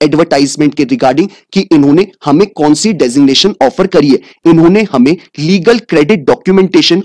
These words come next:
officer की designation offer करी है, जिसमें इन्होंने हमें legal department का part बनाया है। साथ ही साथ इन्होंने job location के regarding clearly mention करा है कि आपका IndusInd Bank Andheri Mumbai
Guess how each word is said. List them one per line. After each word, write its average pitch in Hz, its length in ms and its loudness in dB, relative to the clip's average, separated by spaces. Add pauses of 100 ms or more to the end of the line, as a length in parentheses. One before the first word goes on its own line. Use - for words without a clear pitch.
officer 170 380 -2
की 190 180 -6 (200)
designation 170 680 0
offer 135 240 -2
करी 135 260 -2
है, 185 120 -4 (220)
जिसमें 165 480 -2
इन्होंने 135 340 0 (220)
हमें 156 240 0 (200)
legal 185 380 0
department 135 600 -2
का 180 100 0 (100)
part 151 260 0
बनाया 131 320 0
है। 160 180 -4 (160)
साथ - 500 -2
ही 196 40 -2
साथ 185 360 0
इन्होंने 143 320 2 (200)
job 175 340 2
location 160 440 2
के 147 120 -2
regarding 123 400 -2 (240)
clearly 190 400 2
mention 170 400 2
करा 135 180 -2
है 165 80 -4 (200)
कि 196 200 -2
आपका - 360 0 (240)
IndusInd 180 640 2
Bank 139 320 0 (160)
Andheri 170 440 0
Mumbai 147 400 0